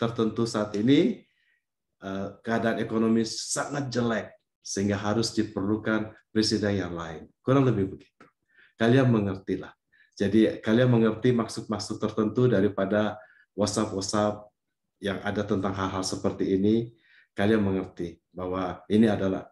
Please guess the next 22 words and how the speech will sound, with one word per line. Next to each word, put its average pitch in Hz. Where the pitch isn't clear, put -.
ada 104
sedikit 98
politik, 90
berbau 82
politik. -
Kita 110
jangan 104
gampang 98
terpancing, 104
gampang 101
panik, 113
tidak 87
perlu 95
panik, 117
tidak 98
perlu 101
terpancing. 98
So 123
far 147
saya 131
melihat 123
setidaknya 113